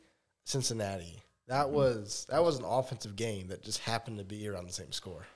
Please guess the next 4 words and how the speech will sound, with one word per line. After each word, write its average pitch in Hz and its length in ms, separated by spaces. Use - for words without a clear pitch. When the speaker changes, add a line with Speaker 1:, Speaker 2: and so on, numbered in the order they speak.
Speaker 2:
Yeah. 76 200
Speaker 1:
So, 95 540
um, 110 560
overall, 117 560